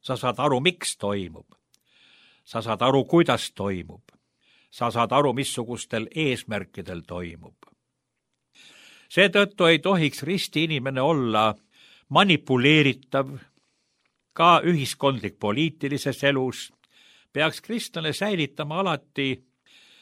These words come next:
sisemisest valgustatusest tuleneva tõetunnetuse.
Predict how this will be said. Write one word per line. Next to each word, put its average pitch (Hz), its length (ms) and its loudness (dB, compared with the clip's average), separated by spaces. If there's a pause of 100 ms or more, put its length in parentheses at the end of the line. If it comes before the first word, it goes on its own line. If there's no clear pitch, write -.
(180)
sisemisest 160 800 -4
valgustatusest 139 1200 0
tuleneva 110 720 4 (480)
tõetunnetuse. 175 1120 0